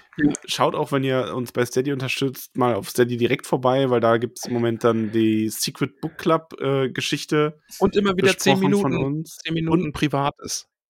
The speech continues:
Speaker 2: Genau, unsere zehn Minuten private Plauderei.
Speaker 1: Ja.
Speaker 2: Und, ähm, wenn ihr, falls ihr euch auch für die Welt der Zauberei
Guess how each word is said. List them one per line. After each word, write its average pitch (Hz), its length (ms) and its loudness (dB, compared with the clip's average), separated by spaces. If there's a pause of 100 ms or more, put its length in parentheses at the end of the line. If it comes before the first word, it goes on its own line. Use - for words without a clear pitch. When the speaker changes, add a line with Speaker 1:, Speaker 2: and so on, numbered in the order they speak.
(140)
Speaker 2:
Genau, 123 300 4
unsere 117 420 0
zehn 135 200 -4
Minuten 135 340 -4
private 117 400 -4
Plauderei. 107 680 0 (160)
Speaker 1:
Ja. 151 200 6 (760)
Speaker 2:
Und, 120 420 0
ähm, 113 280 -2
wenn 123 140 2
ihr, 127 360 0 (300)
falls 190 260 0
ihr 151 60 -2
euch 147 100 -4
auch 139 120 -4
für 127 360 0
die 110 220 -4
Welt 131 240 2
der 120 400 0
Zauberei 120 880 2